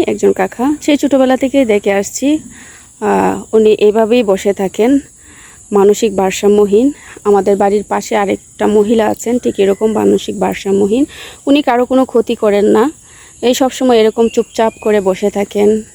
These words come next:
চুল, দাড়ি, হুম, পায়ের, হাতে পায়ের নখ এগুলান কাটেন না, হয়তো গোসল টোসল ওইভাবে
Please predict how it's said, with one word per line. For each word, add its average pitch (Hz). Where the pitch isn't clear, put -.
চুল, 202
দাড়ি, 196
হুম, 196
পায়ের, 208
হাতে 202
পায়ের 202
নখ 202
এগুলান 196
কাটেন 196
না, 208
হয়তো 233
গোসল 214
টোসল 220
ওইভাবে 202